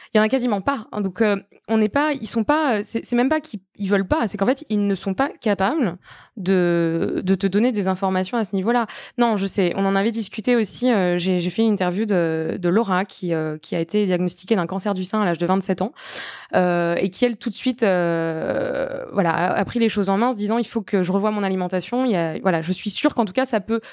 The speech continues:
que m'aider pendant mon traitement de chimiothérapie. Et elle me dit, « En fait, le premier truc qu'on te donne, qu'on te donne le méde-, que te donne le médecin quand, euh, quand il te dit, voilà, vous avez un cancer, madame, c'est un, un flyer, euh, pour les perruques. »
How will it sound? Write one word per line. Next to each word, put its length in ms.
que 100
m'aider 380
pendant 320
mon 140
traitement 320
de 60
chimiothérapie. 680
Et 40
elle 120
me 100
dit, « 180
En 80
fait, 180
le 80
premier 340
truc 240
qu'on 140
te 160
donne, 460
qu'on 120
te 40
donne 140
le 60
méde-, 220
que 100
te 80
donne 140
le 60
médecin 360
quand, 280
euh, 320
quand 280
il 80
te 120
dit, 180
voilà, 220
vous 120
avez 100
un 100
cancer, 340
madame, 360
c'est 320
un, 480
un 100
flyer, 600
euh, 360
pour 160
les 100
perruques. » 420